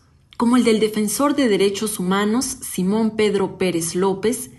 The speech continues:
integrante de la sociedad civil Las Abejas de Acteal y del Congreso Nacional Indígena, quien fue asesinado el pasado cinco de julio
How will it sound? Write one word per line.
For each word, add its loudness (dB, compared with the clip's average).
integrante 4
de 2
la 0
sociedad -4
civil -2
Las -2
Abejas -2
de -2
Acteal -2
y 2
del 2
Congreso 2
Nacional 0
Indígena, -2
quien 0
fue 2
asesinado 0
el -2
pasado -4
cinco 2
de -2
julio 2